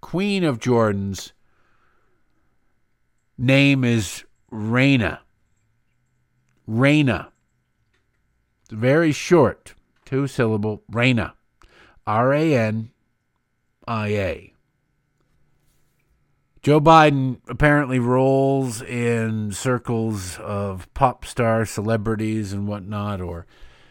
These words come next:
he has weird fantasies about women young, actually probably shower with his daughter still if he had the chance, but, uh, yeah, women young enough to be his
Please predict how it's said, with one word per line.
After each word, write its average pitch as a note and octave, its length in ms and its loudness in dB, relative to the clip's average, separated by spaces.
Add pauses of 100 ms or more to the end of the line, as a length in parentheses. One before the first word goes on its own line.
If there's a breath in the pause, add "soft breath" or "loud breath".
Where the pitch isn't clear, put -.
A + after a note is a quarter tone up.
(880 soft breath)
he A2+ 180 -2
has G#2+ 340 0
weird A2 440 -2
fantasies A2+ 920 -2
about G#2 300 -2
women A2 420 -4
young, A2 340 -6
actually G#2 680 -6
probably F#2 500 -4
shower F#2+ 500 -2
with F#2 140 -4
his F2+ 160 -4
daughter F#2 320 -2
still G2 240 -4
if F2 80 -6
he F#2+ 60 0
had F#2 120 -2
the F2+ 60 -6
chance, F#2+ 420 -4
but, G2 160 -12 (560 loud breath)
uh, D3+ 60 2
yeah, C#3 340 4
women C3+ 460 4
young C3 180 4
enough C3 220 4
to C3 80 0
be B2 240 4
his A2+ 760 0